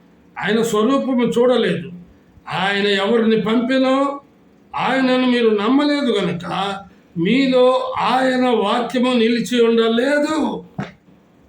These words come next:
ఆయన నమ్మనటువంటి వారికి దేవుని వాక్య లేఖన భాగాలు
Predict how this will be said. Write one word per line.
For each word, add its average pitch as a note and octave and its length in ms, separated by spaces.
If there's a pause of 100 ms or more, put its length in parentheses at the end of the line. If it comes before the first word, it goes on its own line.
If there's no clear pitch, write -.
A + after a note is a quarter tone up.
(1400)
ఆయన B3+ 200
నమ్మనటువంటి B3+ 800
వారికి F3 920 (960)
దేవుని C4 360
వాక్య A3 420
లేఖన B3 480
భాగాలు F#3+ 800